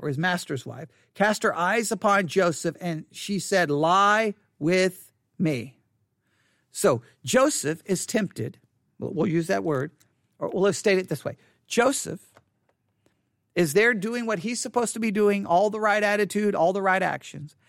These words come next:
And then the, his master's wife says, "Hey, let's be together physically. All right? Let's, let's just be blunt. Let's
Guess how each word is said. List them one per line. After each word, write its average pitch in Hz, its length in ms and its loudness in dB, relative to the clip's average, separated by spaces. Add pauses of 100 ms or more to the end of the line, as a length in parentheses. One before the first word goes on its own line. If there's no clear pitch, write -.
(240)
And 170 160 4
then 196 220 0
the, 160 300 -2
his 165 240 -4
master's 202 520 -6
wife 170 360 -4
says, 156 240 -2
"Hey, - 320 -4 (340)
let's - 480 0 (460)
be 202 160 4
together 175 500 4
physically. - 600 -6 (180)
All - 80 -2
right? 180 260 2
Let's, 185 260 0
let's 185 140 -2
just - 260 -6
be 190 140 -2
blunt. 160 340 0 (320)
Let's 196 440 0